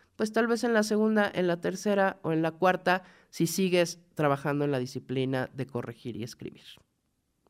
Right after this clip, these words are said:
Número cuatro. ¿Cuál es el proceso, pues, para llegar a un chiste perfecto, si es que eso existe? La ruta crítica, la línea cronológica, el proceso que debe seguir,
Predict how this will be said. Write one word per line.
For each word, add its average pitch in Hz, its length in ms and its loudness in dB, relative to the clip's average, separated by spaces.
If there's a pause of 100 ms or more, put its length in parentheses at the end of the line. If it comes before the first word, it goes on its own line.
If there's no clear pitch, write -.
(680)
Número 254 320 6
cuatro. - 300 -6 (420)
¿Cuál 320 160 10
es 294 100 6
el 220 120 6
proceso, 208 680 4
pues, 151 340 0 (240)
para 139 380 6
llegar 147 320 4
a 202 40 4
un 202 120 0
chiste 208 260 -2
perfecto, 196 500 -2
si 214 140 -2
es 170 120 -4
que 160 100 0
eso 165 140 -2
existe? 202 540 0 (600)
La 180 240 0
ruta 202 360 2
crítica, 220 680 0
la 160 160 2
línea 202 340 2
cronológica, 190 680 -2
el 175 100 -2
proceso 175 440 -4
que 175 100 -2
debe 175 160 2
seguir, 180 420 0